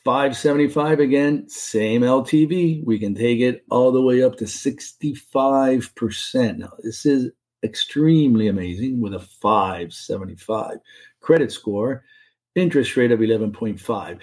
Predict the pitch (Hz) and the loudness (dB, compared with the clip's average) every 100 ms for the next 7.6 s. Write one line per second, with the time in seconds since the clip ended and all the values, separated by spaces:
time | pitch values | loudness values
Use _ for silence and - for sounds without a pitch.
0 | - - 165 160 147 151 165 180 190 170 | -14 0 4 6 4 2 2 2 2 0
1 | 117 147 139 143 143 135 131 131 131 127 | -2 0 2 2 0 0 0 2 2 2
2 | 143 135 - - 104 98 98 98 113 117 | 0 -2 -4 -4 -4 -4 -6 -2 0 2
3 | 113 127 _ _ - 117 110 107 101 98 | 0 -4 _ _ -6 0 2 2 0 -4
4 | 90 95 98 95 104 104 107 - 113 110 | -6 -8 -8 -8 -6 -4 -6 -2 0 2
5 | 113 113 107 104 127 131 131 135 139 123 | 4 4 2 0 2 2 2 4 2 2
6 | - 135 117 113 120 110 113 - 117 117 | 0 2 2 2 0 2 0 2 0 0
7 | - 117 113 113 107 101 | 0 0 2 2 0 -8